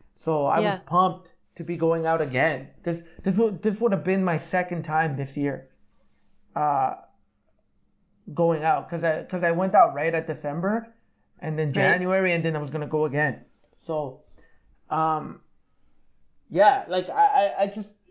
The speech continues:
Speaker 1: you know, I, w-, I was super pumped. So it, it was shitty that I had to cancel everything. I had to cancel my plans.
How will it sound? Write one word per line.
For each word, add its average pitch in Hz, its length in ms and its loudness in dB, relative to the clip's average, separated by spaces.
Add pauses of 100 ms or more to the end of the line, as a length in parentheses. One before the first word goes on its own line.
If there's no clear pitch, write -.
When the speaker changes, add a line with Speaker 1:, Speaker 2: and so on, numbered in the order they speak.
(120)
Speaker 1:
you 220 100 -2
know, 196 360 -2
I, 165 60 0
w-, 175 160 -2
I 160 100 0
was 180 180 -6
super 190 240 -2
pumped. 180 400 -2
So 156 260 -2
it, 170 300 -6
it 196 60 -2
was 262 160 0
shitty 196 420 2
that 160 440 0
I 156 60 -12
had 170 180 -6
to 156 40 -10
cancel 170 520 -4
everything. 180 420 -2
I 160 40 -6
had 147 140 -8
to 147 60 -14
cancel 151 340 -8
my 139 100 -6
plans. 151 400 -6